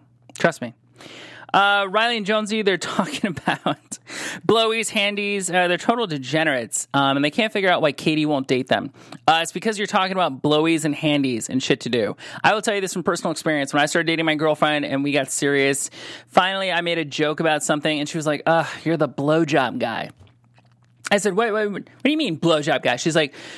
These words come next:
"You're that guy at work who makes blowjob jokes, and you think you're funny, but you're actually really not funny, and people kind of laugh, but they don't really want to because nobody wants to tell you that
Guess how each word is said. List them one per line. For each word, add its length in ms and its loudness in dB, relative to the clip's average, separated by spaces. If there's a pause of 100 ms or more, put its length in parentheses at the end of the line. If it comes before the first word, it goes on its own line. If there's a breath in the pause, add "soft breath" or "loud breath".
(120)
"You're 140 4
that 220 2
guy 440 4
at 240 -2
work 380 0
who 100 -4
makes 220 0
blowjob 540 0
jokes, 420 -6
and 100 2
you 80 0
think 300 -2
you're 100 2
funny, 460 -2
but 200 -10
you're 140 -6
actually 320 0
really 220 0
not 320 2
funny, 360 -2
and 160 -2
people 280 2
kind 260 -2
of 100 -4
laugh, 500 0
but 100 -2
they 80 -4
don't 240 -4
really 180 0
want 360 0
to 220 0
because 300 0
nobody 240 2
wants 140 -2
to 80 -6
tell 160 0
you 100 -2
that 260 0